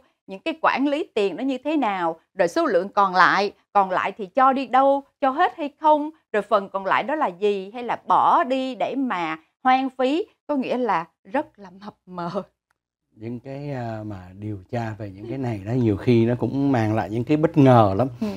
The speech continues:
Speaker 2: Mình cũng không biết là, à, tiền đó nó như thế nào, rồi hộp bánh dư hay là hộp bánh đó đã hết hạn để ăn rồi thì họ sẽ phải tiêu hủy như thế nào. À, bây giờ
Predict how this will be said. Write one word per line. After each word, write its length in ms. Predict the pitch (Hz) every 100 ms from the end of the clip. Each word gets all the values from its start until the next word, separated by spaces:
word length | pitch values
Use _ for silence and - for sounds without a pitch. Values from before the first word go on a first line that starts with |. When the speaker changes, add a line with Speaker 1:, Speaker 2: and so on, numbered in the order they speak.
| 170
Speaker 2:
Mình 180 | 175 101
cũng 260 | 95 151 175
không 200 | 180 156
biết 200 | 202 190
là, 140 | 104 95 117 117
à, 140 | 110 104 _ _
tiền 300 | 127 107 92
đó 140 | 120
nó 100 | 175
như 160 | 170 139
thế 160 | 165
nào, 540 | 165 139 107 107 98 92
rồi 200 | 98 92
hộp 300 | - 117 -
bánh 300 | - 190 196 151
dư 400 | 170 170 165 156 - _ _
hay 160 | 143 131
là 100 | 104
hộp 200 | 104 -
bánh 200 | 113 175
đó 100 | 185
đã 180 | 147 135
hết 240 | 170 247 -
hạn 260 | 139 135 -
để 140 | 110
ăn 300 | 120 151 143
rồi 380 | 135 127 107 95 - _ _ -
thì 80 | 110
họ 260 | 95 101
sẽ 160 | 113 135
phải 180 | 101 117 135
tiêu 200 | 135 123
hủy 200 | 107 107
như 160 | 135
thế 120 | 135
nào. 220 | 151 127 104 - _ _
À, 160 | 151 151
bây 140 | 160
giờ 120 | 156